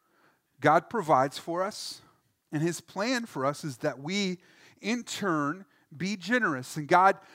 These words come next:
designates generosity not in amount, but in percentages. And so that's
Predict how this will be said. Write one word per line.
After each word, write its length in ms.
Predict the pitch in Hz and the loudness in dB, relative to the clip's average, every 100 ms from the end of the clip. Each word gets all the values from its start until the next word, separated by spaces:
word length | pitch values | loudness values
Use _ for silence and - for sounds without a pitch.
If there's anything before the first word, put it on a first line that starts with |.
| - _ _ _ - | -20 _ _ _ 2
designates 640 | 233 262 285 196 208 185 | 4 6 2 2 -2 -2
generosity 600 | - 220 208 190 190 202 185 | -4 0 4 4 2 -4 2
not 260 | 208 196 | 2 2
in 140 | 208 180 | 2 0
amount, 580 | 156 170 180 185 - | 4 4 4 4 -2
but 100 | 180 | -2
in 120 | 165 151 | -2 -4
percentages. 920 | - 143 - 180 196 175 202 190 160 | -8 -8 -4 -4 -4 -6 -4 -4 -6
And 160 | 143 | -12
so 360 | - 190 175 151 - - - | -6 -2 -2 -4 -14 -12 0
that's 320 | 175 - | 0 0